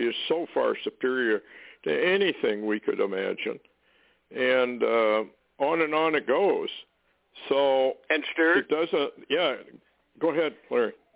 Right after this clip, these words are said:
Speaker 2: Well, I would, I was just gonna, uh, tie in there real quick and get your opinion of it. If you'll remember, you know, Stan Deyo was on a show with us, and remember, he had that secret satellite information and location and video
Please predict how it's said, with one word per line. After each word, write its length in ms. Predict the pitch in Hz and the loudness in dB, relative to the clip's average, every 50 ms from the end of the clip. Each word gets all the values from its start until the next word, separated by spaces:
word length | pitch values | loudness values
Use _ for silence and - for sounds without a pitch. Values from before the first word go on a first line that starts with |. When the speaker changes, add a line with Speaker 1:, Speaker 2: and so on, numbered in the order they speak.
| _ _ _ - - - | _ _ _ -16 -10 -2
Speaker 2:
Well, 160 | - 180 185 | 0 2 2
I 240 | 151 147 165 170 180 | 2 2 2 2 2
would, 120 | 175 170 180 | 0 0 0
I 180 | 196 - 160 | 0 2 2
was 140 | 165 185 180 | 0 0 -4
just 180 | 160 160 151 - | -6 -6 -6 0
gonna, 280 | - 175 160 147 143 139 - - | 0 0 0 0 -2 -4 -4 -2
uh, 140 | 139 131 123 - - - | 0 0 -2 -2 -4 0
tie 340 | 175 170 165 156 156 170 175 | 2 2 4 4 4 2 2
in 80 | 170 | 2
there 220 | 151 131 131 123 120 | 2 2 2 2 2
real 200 | 139 156 143 131 | 0 0 0 0
quick 360 | - - - 165 185 170 - | -4 -2 0 0 0 0 -2
and 80 | - | -2
get 140 | 120 156 156 - - | -4 -4 -4 -2 -2
your 100 | 139 123 | -2 -2
opinion 440 | 110 - - 165 208 220 202 135 110 | -2 0 -2 -2 0 0 0 0 0
of 160 | 104 107 107 | 0 0 0
it. 180 | 127 143 143 - - - - - - - | 0 -2 -2 -4 -8 -20 -20 -18 -6 -4
If 120 | 135 - - | -4 -2 0
you'll 200 | 196 226 240 220 | 2 2 2 2
remember, 600 | 180 143 139 151 190 240 220 208 156 139 123 117 131 | 0 -2 0 -2 -2 -2 -2 -2 -2 -2 -2 -2 -2
you 80 | 143 | -2
know, 140 | 143 131 123 123 - - | -2 -2 -2 -4 -8 -4
Stan 260 | - 170 175 175 165 | -2 -2 -2 0 -2
Deyo 420 | 147 151 175 214 220 156 123 120 117 | -2 0 0 0 0 0 0 0 0
was 140 | 123 120 107 - | -2 -4 -2 -2
on 160 | 135 139 135 | -2 -2 -2
a 60 | 123 - - | -4 -4 -2
show 180 | - 156 160 165 | 0 0 0 2
with 160 | 156 147 123 127 | 0 0 0 0
us, 360 | 147 190 233 196 135 123 - - | 0 2 2 2 0 -2 -2 -2
and 160 | - 113 113 113 | -4 -4 -4 -2
remember, 500 | 120 131 151 180 190 196 185 175 165 - - | -2 -2 -2 -2 -2 -2 -2 -2 -4 -8 -6
he 200 | 135 160 202 202 | -6 -4 -2 0
had 240 | 190 185 170 147 135 | 0 0 -2 0 0
that 200 | 151 147 135 - - - - - | 0 0 0 0 -4 -12 -10 -2
secret 440 | - 196 214 - - 240 226 214 - _ - _ - - - - - _ _ _ _ _ _ _ - - | 0 0 0 0 0 0 0 0 0 _ -18 _ -20 -20 -20 -20 -20 _ _ _ _ _ _ _ -8 -2
satellite 480 | 165 165 175 180 196 190 190 180 180 165 | 0 0 2 2 2 2 2 2 2 2
information 800 | 170 175 - 165 147 139 147 160 175 190 180 - 127 160 147 139 | 0 0 0 -4 -2 0 2 2 2 2 0 0 -2 0 0 0
and 100 | 131 123 | 0 2
location 760 | 123 - 185 - - 180 175 175 180 180 - - 180 156 131 | 2 2 2 0 0 2 2 2 2 0 0 -2 -2 0 0
and 100 | 117 107 104 | -2 -4 -2
video 680 | 107 156 202 220 202 160 143 123 123 131 131 139 143 - | -2 -2 -2 0 2 2 2 2 4 2 2 0 0 -4